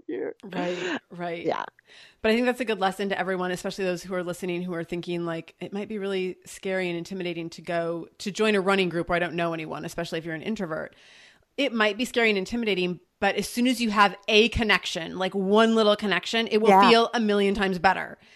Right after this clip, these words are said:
Speaker 2: And
Speaker 1: Yeah.
Speaker 2: the anxiety leading up to that, I call it anticipatory anxiety. The
Speaker 1: There you
Speaker 2: anxiety
Speaker 1: go.
Speaker 2: leading up to that is way worse than the actual event. <laughs>
Speaker 1: That's paralyzing.
Speaker 2: Yeah. Yeah.
Speaker 1: Ah,
Speaker 2: Totally.
Speaker 1: absolutely.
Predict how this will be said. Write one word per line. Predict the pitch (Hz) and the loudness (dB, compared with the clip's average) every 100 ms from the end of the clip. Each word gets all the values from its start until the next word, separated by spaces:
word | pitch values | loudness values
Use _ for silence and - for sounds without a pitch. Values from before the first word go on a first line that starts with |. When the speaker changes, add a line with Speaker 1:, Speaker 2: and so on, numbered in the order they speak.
| - - - | -20 -4 2
Speaker 2:
And | 233 | 4
Speaker 1:
Yeah. | |
Speaker 2:
the | 247 | 6
anxiety | 247 233 254 285 294 | 6 6 6 6 4
leading | 254 240 220 | 0 0 0
up | - 185 | 0 -2
to | - | -2
that, | 285 294 320 - _ - | 0 2 2 -2 _ -6
I | 185 | -4
call | 175 180 | -2 -2
it | - | -2
anticipatory | 175 175 190 - 196 180 | -6 -8 -10 -6 -2 -2
anxiety. | 180 180 175 175 180 190 | -2 -4 -4 -4 -4 -8
The | - | -2
Speaker 1:
There | 196 | -2
you | |
Speaker 2:
anxiety | 190 190 190 190 | 4 6 8 8
Speaker 1:
go. | 156 | 4
Speaker 2:
leading | 196 196 - | 4 0 -2
up | 302 - | -2 -2
to | 254 | 4
that | 180 175 | 6 6
is | - 220 | 2 -2
way | 214 262 285 | 6 6 6
worse | 254 247 311 262 | 2 0 0 2
than | - 240 | 4 4
the | 233 | 4
actual | 196 202 - 233 214 | 4 0 2 2 4
event. | 196 208 - 185 294 311 | 6 4 2 -4 -4 -4
<laughs> | _ | _
Speaker 1:
That's | 180 208 _ - | 2 2 _ -10
paralyzing. | 151 180 226 127 - 73 - 135 _ | -2 0 2 0 -4 -10 -10 -12 _
Speaker 2:
Yeah. | 196 185 - _ _ _ | -6 -6 -8 _ _ _
Yeah. | 175 - | -14 -8
Speaker 1:
Ah, | 185 180 131 - | -4 -4 -4 -8
Speaker 2:
Totally. | 185 175 151 | -16 -12 -10
Speaker 1:
absolutely. | 143 - 135 - | -10 -8 -8 -8